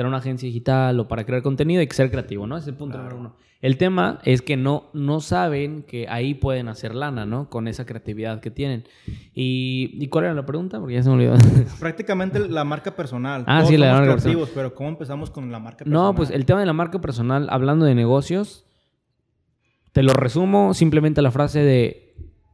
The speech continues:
Speaker 1: eh, el emprendedor o otro empresario, tu cliente, siempre va a comprar al emprendedor, no compra el emprendimiento.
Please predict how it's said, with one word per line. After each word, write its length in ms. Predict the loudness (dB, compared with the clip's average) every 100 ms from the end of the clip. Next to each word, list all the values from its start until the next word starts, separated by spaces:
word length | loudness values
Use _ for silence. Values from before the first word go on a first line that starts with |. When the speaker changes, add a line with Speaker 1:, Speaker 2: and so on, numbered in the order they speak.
| _ -20 -20 _ _ _ _
Speaker 1:
eh, 800 | 4 6 6 4 4 0 -6 _ _ 2
el 180 | 6
emprendedor 640 | 6 6 4 6 6 6 4
o 220 | 4 6
otro 200 | 4 2
empresario, 500 | 0 -2 0 2 2
tu 100 | 0
cliente, 460 | -2 -2 -2 -4 -8 _ _
siempre 300 | -4 -2 0
va 80 | 0
a 20 |
comprar 260 | -2 0 0
al 100 | 2
emprendedor, 680 | 2 2 4 4 4 0 -8 _ -4
no 180 | -2 0
compra 200 | 0 2
el 80 |
emprendimiento. 720 | 2 0 -4 -4 -4 -4 -8